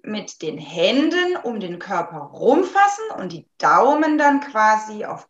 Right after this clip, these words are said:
beiden Seiten vorne aufs Brustbein legen und dann drücken. Und das geht ganz gut. Und das sollte man auf jeden Fall fünfzehn Mal machen und dann zweimal beatmen.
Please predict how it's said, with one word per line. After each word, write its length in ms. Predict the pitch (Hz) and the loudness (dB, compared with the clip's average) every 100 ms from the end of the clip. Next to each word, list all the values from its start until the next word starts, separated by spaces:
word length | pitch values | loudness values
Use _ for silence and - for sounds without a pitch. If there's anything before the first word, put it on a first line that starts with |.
| - | 2
beiden 340 | 196 269 320 | 4 4 2
Seiten 360 | 262 226 226 233 | 0 0 0 -2
vorne 280 | 214 202 220 | -2 -2 -2
aufs 220 | - - | -4 -10
Brustbein 400 | 208 - 190 180 | -10 -4 -2 -2
legen 340 | 175 170 175 | -2 -4 -4
und 240 | 190 208 175 | -8 -6 -2
dann 380 | 156 170 190 - | -2 -2 -10 -14
drücken. 480 | 180 175 - - _ _ _ _ - - - - _ | -10 -10 -12 -20 _ _ _ _ -20 -20 -20 -20 _
Und 120 | - 233 | 0 2
das 180 | 262 | 2
geht 180 | 247 240 | -2 0
ganz 280 | 214 190 - | 0 0 -4
gut. 240 | 180 170 - - | -10 -12 -16 -8
Und 100 | 214 | 0
das 160 | 240 254 | 2 6
sollte 300 | 277 294 285 | 6 6 4
man 180 | 269 | 4
auf 220 | 262 208 220 | 4 0 -2
jeden 380 | 196 254 285 | -2 -2 -2
Fall 340 | - 226 208 - | -2 0 0 -2
fünfzehn 920 | - 294 339 349 - - 202 190 185 | -6 0 2 0 -6 -8 -6 -6 -8
Mal 480 | 190 185 170 165 160 _ 170 | 0 2 4 2 -4 _ -4
machen 540 | 160 - 277 359 - _ _ _ _ _ _ _ _ _ _ _ _ _ _ _ _ _ _ - | -2 0 0 0 -4 _ _ _ _ _ _ _ _ _ _ _ _ _ _ _ _ _ _ -2
und 320 | 247 240 - | 2 2 4
dann 400 | 208 240 339 - _ | 4 6 2 -2 _
zweimal 540 | - 190 202 226 233 | -12 2 2 4 2
beatmen. 580 | 233 - - - - - | 0 -4 -10 -14 -18 -20